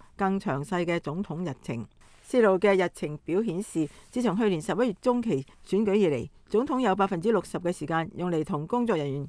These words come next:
任意會面、閱讀送到佢辦公室嘅一沓報紙、睇電視以及寫信俾官員同非正式顧問打電話。前總統奧巴馬任內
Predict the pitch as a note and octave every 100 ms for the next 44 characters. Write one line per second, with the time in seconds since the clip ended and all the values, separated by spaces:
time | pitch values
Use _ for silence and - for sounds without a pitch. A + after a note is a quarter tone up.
0 | - E3 D3+ D#3 D#3 E3+ B2+ D3 D3 D3+
1 | D3+ - - - - G3+ - G3+ - A3+
2 | A3 A3 G#3+ G3 G3 E3 E3 A3 A3 A3
3 | G#3 D#3 E3+ C#3 - D3+ - C#3 E3+ -
4 | - - D#3 E3 C#3+ C#3+ D3 C#3+ D#3 E3+
5 | - C#3+ F#3+ E3+ D#3 - - E3 F#3 B3
6 | G3+ C#3+ C#3+ D3 - B3 G#3+ E3+ F3 G#3+
7 | - F3 D#3+ C#3+ C#3+ D3+ E3+ C3+ C#3 E3+
8 | - - - _ _ - F#3+ F#3+ B3+ D#4+
9 | G#3 A3 B3 F#3+ F3+ D#3+ E3